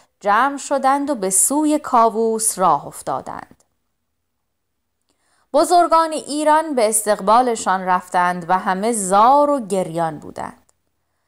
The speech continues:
وقتی رستم به کاووس رسید، گفت:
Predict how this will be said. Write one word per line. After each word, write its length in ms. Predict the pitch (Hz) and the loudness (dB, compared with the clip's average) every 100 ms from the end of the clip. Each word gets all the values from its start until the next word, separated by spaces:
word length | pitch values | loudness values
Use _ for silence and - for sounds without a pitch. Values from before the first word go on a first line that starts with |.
| _ _ - | _ _ -2
وقتی 300 | 226 - 247 | -2 -2 -2
رستم 400 | 220 220 254 254 | 0 0 0 2
به 100 | 208 | -2
کاووس 600 | - 196 185 196 196 196 | 2 0 2 -4 -4 -2
رسید، 440 | 202 - 269 285 | 0 0 -2 -2
گفت: 400 | 233 254 277 - | 2 4 2 -2